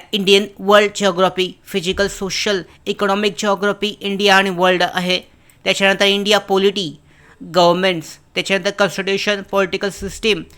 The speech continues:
पंचायती राज, पब्लिक पॉलिसी आणि राईट्स इश्यूज. त्याच्यानंतर इकॉनॉमिक, सोशल डेव्हलपमेंट,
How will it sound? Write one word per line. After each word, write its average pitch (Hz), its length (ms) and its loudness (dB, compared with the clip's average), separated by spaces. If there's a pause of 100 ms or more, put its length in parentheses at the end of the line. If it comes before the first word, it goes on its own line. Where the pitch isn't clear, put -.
(220)
पंचायती 196 500 4
राज, 185 320 4 (300)
पब्लिक 208 380 2
पॉलिसी 202 560 -2 (140)
आणि 196 180 -2
राईट्स 185 520 2
इश्यूज. 190 400 -4 (640)
त्याच्यानंतर 208 420 2
इकॉनॉमिक, 233 640 0 (360)
सोशल 220 340 2
डेव्हलपमेंट, 196 600 0